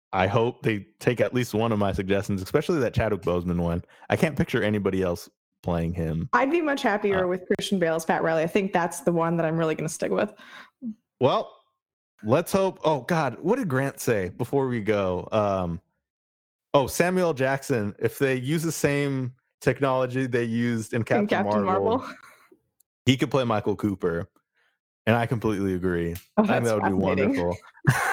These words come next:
Speaker 1: Uh, Sabrina, thank you for topping on this pod and being, uh, our guinea pig for, for this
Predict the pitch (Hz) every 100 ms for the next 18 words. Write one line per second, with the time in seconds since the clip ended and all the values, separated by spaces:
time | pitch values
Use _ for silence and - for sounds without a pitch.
0 | - - - - - - - - - 139
1 | 135 127 - 170 208 226 220 - - _
2 | _ _ - 202 202 202 165 127 - _
3 | 165 151 175 175 180 170 165 160 - 156
4 | 147 147 - 127 127 123 113 123 135 135
5 | 131 110 - _ _ _ - 113 113 107
6 | 107 127 120 127 135 131 131 120 110 -
7 | 117 113 110 107 87 - _ - 123 110
8 | 113 - -